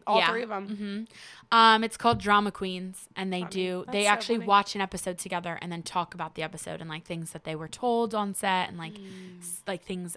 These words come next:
Speaker 2: I, I haven't finished the whole show yet, so I haven't started the podcast because I wanted, just in case they, like, s-, I'm
Speaker 1: Spoil anything?
Speaker 2: granted, I like spoilers, so I don't really care. I sh-, I could just start it anyway.
Speaker 1: Yeah.
Speaker 2: But I'm also not a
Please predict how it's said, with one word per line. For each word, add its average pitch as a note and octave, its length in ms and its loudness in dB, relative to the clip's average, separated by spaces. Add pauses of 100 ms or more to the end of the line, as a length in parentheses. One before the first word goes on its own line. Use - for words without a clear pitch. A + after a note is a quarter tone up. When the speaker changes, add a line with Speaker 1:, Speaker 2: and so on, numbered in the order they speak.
Speaker 2:
I, G#3 200 2 (100)
I G#3+ 120 4
haven't B3+ 360 2
finished A#3+ 320 -2
the A3 100 -4
whole G#3+ 140 -2
show G#3 160 -4
yet, A#3 320 4 (320)
so - 160 2
I G#3+ 80 10
haven't G3+ 340 2
started G3+ 460 0
the A3 80 -8
podcast B3 640 4 (100)
because G#3 260 -6
I F#3+ 100 2
wanted, F#3 340 -2 (200)
just - 220 -6
in G3 80 -6
case F3+ 220 -8
they, F#3 160 -8
like, F3 280 -8
s-, - 200 -14 (100)
I'm F#3 60 0
Speaker 1:
Spoil G#3+ 240 -2
anything? G#3+ 240 -6
Speaker 2:
granted, D4+ 260 8
I A3+ 160 6
like G3+ 240 4
spoilers, B3 420 -2
so - 140 0
I F#3 80 4
don't G#3 140 -4
really F3+ 200 -8
care. E3+ 280 -8
I F#3 80 -6
sh-, - 240 -14
I E3+ 100 -4
could E3+ 160 -10
just - 160 -6
start D#3+ 180 -6
it D#3 80 -12
anyway. F#3 380 -4
Speaker 1:
Yeah. - 60 -20 (360)
Speaker 2:
But A#3 120 6
I'm B3+ 180 8
also A3+ 280 0
not G#3+ 280 2
a G#3 80 -4